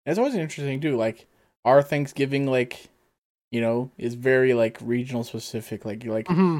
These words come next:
Speaker 1: like, yeah, we'll get the pierogies, the cabbage rolls, like, a lot of the Ukrainian stuff.
Speaker 2: Mm-hmm.
Speaker 1: So, so I'm just like, what do people in Vancouver <laughs> have, have for Thanksgiving besides
Speaker 2: Exactly,
Speaker 1: mashed
Speaker 2: yeah.
Speaker 1: potatoes and stuffing? Like, what else is on
Speaker 2: Mm-hmm.
Speaker 1: there?
Speaker 2: Mm-hmm.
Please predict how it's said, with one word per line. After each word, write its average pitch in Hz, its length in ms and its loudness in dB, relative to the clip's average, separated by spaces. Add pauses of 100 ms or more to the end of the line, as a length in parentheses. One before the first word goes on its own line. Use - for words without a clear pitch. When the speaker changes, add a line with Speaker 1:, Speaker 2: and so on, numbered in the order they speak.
(160)
Speaker 1:
like, 120 140 -2
yeah, 123 120 4
we'll 120 180 2
get 123 80 -10
the 131 80 -6
pierogies, 120 600 -2
the 117 60 -6
cabbage 120 440 0
rolls, 113 520 -2
like, 113 120 -2
a - 20 2
lot 127 140 2
of 120 60 2
the 120 80 2
Ukrainian 123 380 -4
stuff. 110 300 -4 (480)
Speaker 2:
Mm-hmm. 175 140 -8
Speaker 1:
So, 127 200 -6
so - 160 -4
I'm 131 120 -2
just 127 160 -10
like, 123 220 -8 (600)
what 147 160 -4
do 151 80 -2
people 139 640 0
in 123 420 -4
Vancouver 120 680 -4
<laughs> - 340 -12
have, - 180 -14 (500)
have 156 340 0
for 131 240 -2
Thanksgiving 175 560 2
besides 160 420 8
Speaker 2:
Exactly, 143 80 2
Speaker 1:
mashed 123 120 8
Speaker 2:
yeah. 196 180 8
Speaker 1:
potatoes 120 500 2
and 117 160 -6
stuffing? 127 380 -4
Like, 104 160 -6
what 123 120 2
else 127 220 0
is 160 100 0
on 180 60 4
Speaker 2:
Mm-hmm. 185 160 4
Speaker 1:
there? 123 260 -4 (760)
Speaker 2:
Mm-hmm. 147 220 -6